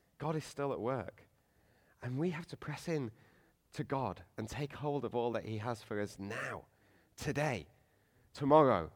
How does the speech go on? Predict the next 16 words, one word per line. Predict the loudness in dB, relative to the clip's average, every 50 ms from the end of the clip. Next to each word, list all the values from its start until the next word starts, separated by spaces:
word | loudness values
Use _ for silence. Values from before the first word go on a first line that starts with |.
| -14 -20 -20 _ -8
next | -2 -2 0 -2 -2 -4 -6 -6
week, | -6 -6 -6 -10 -16 -20 -20 -20 -16 -6
next | 0 2 2 2 2 0 -2 -2
month, | -2 -2 -2 -4 -10 -18 -8 -2
next | 2 2 2 2 0 -4 -4 -2
year. | -2 -2 -2 -4 -8 -14 -18 -20 -20 _ _ _ _ _ _ _ _ _ -12
We | -10
have | -8 -8 -8 -6
to | -4 0
run | 4 6 6 6 6 6
the | 4 6
race. | 6 6 4 4 0 -4
We | -6
have | -6 -6
to | -8
persevere. | -4 0 2 2 2 2 0 -2 0 2 4 4 2